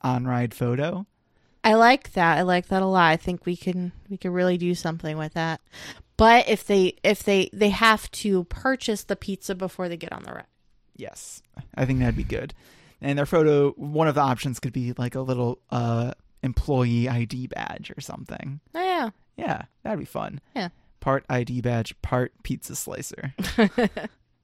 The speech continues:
Speaker 1: That would be fun.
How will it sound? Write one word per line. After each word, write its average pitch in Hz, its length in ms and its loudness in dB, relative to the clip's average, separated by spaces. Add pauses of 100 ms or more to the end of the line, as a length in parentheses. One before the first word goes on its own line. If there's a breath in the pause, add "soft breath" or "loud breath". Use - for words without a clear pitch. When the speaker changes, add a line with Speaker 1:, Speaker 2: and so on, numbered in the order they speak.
(1400 loud breath)
Speaker 1:
That 196 180 0
would 196 120 0
be 131 120 2
fun. 123 500 0